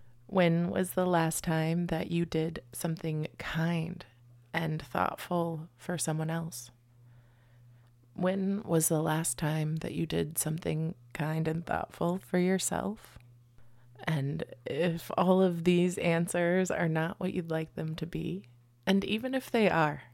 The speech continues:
and you're doing a great job, I want you to plan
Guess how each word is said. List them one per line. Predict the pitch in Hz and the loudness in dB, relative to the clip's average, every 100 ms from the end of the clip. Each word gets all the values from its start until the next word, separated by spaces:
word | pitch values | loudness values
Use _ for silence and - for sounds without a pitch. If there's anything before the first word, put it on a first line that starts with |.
| - - | -20 -4
and | 175 165 | -2 0
you're | 165 | 0
doing | 175 160 | 2 0
a | 156 | 2
great | 151 156 | 0 0
job, | - - - - _ _ - - - _ _ | -4 -8 -8 -12 _ _ -20 -20 -20 _ _
I | 190 196 | 2 2
want | 202 202 | 2 0
you | 202 | 2
to | 185 | 2
plan | - 170 156 151 151 156 | -2 -2 0 -2 -4 -8